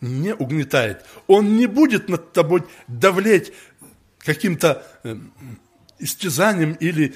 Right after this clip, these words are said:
насилием. Никогда Господь так не действует. Да, он царствует. И там, где есть добровольная подчинённость, там и будет эта устойчивость,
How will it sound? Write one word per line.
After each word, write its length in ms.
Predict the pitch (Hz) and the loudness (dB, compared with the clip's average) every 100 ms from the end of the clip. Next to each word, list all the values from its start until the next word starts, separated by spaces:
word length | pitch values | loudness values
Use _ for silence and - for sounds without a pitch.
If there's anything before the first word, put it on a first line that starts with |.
| - | -8
насилием. 680 | 131 165 - 240 147 120 - - - | -4 -2 0 0 0 -2 -6 -18 -8
Никогда 920 | 147 262 262 214 147 139 113 - - | -2 -2 0 -4 0 0 0 -4 -18
Господь 560 | 113 127 - 131 - - | -12 -10 -8 -8 -8 -10
так 340 | 123 110 - _ _ _ | -8 -8 -10 _ _ _
не 180 | 120 117 | -12 -10
действует. 520 | 101 117 95 - 85 _ _ _ | -8 -10 -10 -16 -20 _ _ _
Да, 340 | 110 170 202 208 | -4 -2 -2 -8
он 140 | 202 | -12
царствует. 580 | - 156 131 - 87 - - - | -8 -8 -10 -14 -18 -18 -20 -6
И 80 | 185 | -6
там, 380 | 185 254 254 220 | 0 2 2 -2
где 180 | 247 240 | -2 0
есть 300 | 240 - - - | 2 -2 -6 -18
добровольная 680 | 127 131 175 190 247 302 277 | -4 0 2 2 0 2 2
подчинённость, 880 | 277 254 - 247 233 233 147 110 - - - - | 0 -4 -4 -2 0 0 0 -4 -8 -18 -20 -6
там 320 | 123 135 - | -4 -4 -6
и 100 | 175 | -8
будет 380 | 156 262 269 - | -4 -2 -2 -2
эта 200 | 180 208 | -6 -6
устойчивость, 840 | 147 - 180 175 - - 110 - | -10 -6 0 0 0 -6 -6 -10